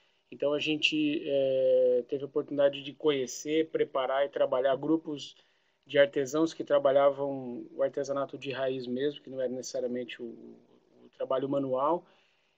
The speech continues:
E aí a gente confrontou o que esse artesão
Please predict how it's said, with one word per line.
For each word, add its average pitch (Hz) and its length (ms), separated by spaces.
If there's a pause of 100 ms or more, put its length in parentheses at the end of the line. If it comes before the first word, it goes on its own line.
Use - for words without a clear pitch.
E 160 100
aí 180 440
a 156 120
gente 165 340
confrontou 170 1080
o 160 60
que - 280
esse 202 280
artesão 156 760